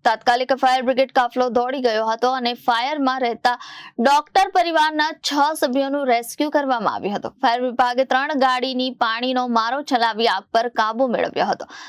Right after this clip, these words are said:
ફાયર વિભાગે દોઢ કલાકની જહેમત બાદ આગ પર કાબુ મેળવ્યો હતો. આગમાં સામાન્ય ઈજાઓ થતા તેઓને સારવાર અર્થે ખાનગી હોસ્પિટલ ખસેડવામાં આવ્યા હતા. જો કે આ આગ લાગવાનું કારણ અને નુકસાની જાણી શકાઈ ન હતી.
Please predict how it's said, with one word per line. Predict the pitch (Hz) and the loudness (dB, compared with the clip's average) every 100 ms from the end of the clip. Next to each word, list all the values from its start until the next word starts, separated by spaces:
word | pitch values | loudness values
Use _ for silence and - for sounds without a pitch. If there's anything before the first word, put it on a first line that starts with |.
| - | 0
ફાયર | 269 302 | 2 2
વિભાગે | 294 285 311 330 349 | 2 2 2 0 2
દોઢ | 254 302 330 | 0 0 0
કલાકની | 330 302 294 302 | 0 0 -2 -2
જહેમત | 294 277 262 269 | 0 0 0 0
બાદ | 240 254 262 | 2 2 2
આગ | 247 233 | 0 0
પર | 254 254 | -2 -2
કાબુ | - 220 226 262 | 0 0 0 -2
મેળવ્યો | 208 220 180 - 156 | 0 0 0 -2 -2
હતો. | 220 - - - - | -4 -8 -14 -20 -4
આગમાં | - 277 339 320 330 302 320 | 2 4 4 2 0 0 0
સામાન્ય | 311 277 269 302 | -2 0 -2 -2
ઈજાઓ | 320 285 269 277 | -4 -2 -2 -2
થતા | 277 254 269 | -2 0 0
તેઓને | 277 254 254 254 | 0 -2 -2 -2
સારવાર | 254 240 233 240 285 | -2 0 2 2 2
અર્થે | 254 254 254 | 0 -2 -2
ખાનગી | 277 233 247 302 | -2 -2 0 -2
હોસ્પિટલ | 277 247 233 247 247 | -2 -2 0 0 0
ખસેડવામાં | 269 220 226 220 208 240 | -2 0 0 0 0 0
આવ્યા | 240 196 165 | 0 0 -2
હતા. | - - - - | -2 -8 -10 -8
જો | 240 262 | 0 0
કે | 262 294 | 2 2
આ | 277 294 | 2 2
આગ | 302 | 2
લાગવાનું | 339 330 311 320 320 | 2 2 2 0 0
કારણ | 320 277 277 302 | 0 0 0 -2
અને | 294 277 | -2 -2
નુકસાની | 262 240 254 247 262 | -2 -2 -4 -4 -6
જાણી | 262 269 226 240 | -2 0 0 -2
શકાઈ | 262 226 226 233 285 | -2 -2 0 -2 -2
ન | |
હતી. | 233 196 - - | -4 -4 -8 -10